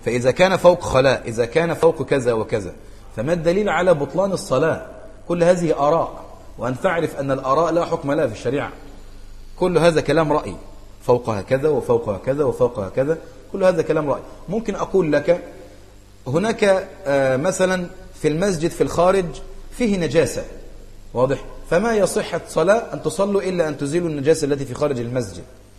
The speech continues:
هذا كلام باطل، لأن النجاسة لم يصلي عليها أحد، وإنما النجاسة منفصلة عن المسجد، فكل يكفيك رده كما قال الشوكاني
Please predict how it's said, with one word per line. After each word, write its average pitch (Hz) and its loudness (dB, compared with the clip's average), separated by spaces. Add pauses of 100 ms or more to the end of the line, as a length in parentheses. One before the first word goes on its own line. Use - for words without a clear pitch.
(800)
هذا 107 -6
كلام 185 0
باطل، 170 2 (360)
لأن 117 -2
النجاسة 131 2
لم 175 2
يصلي 170 0
عليها 156 0
أحد، 120 -6 (520)
وإنما 123 -4
النجاسة 143 0 (440)
منفصلة 139 0
عن 143 -2
المسجد، 131 -2 (100)
فكل 214 -4
يكفيك 185 -2
رده 196 2 (460)
كما 139 -4
قال 175 6
الشوكاني 185 0